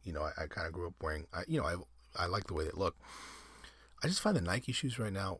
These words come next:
I, they're terrible. I find they're all terrible. They're not comfortable. They look good, but, you know, they have stupid things like that where it's like,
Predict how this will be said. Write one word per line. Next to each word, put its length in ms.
I, 140
they're 160
terrible. 680
I 40
find 180
they're 100
all 160
terrible. 480
They're 140
not 220
comfortable. 600
They 80
look 200
good, 240
but, 220
you 80
know, 80
they 60
have 100
stupid 340
things 200
like 160
that 260
where 140
it's 180
like, 260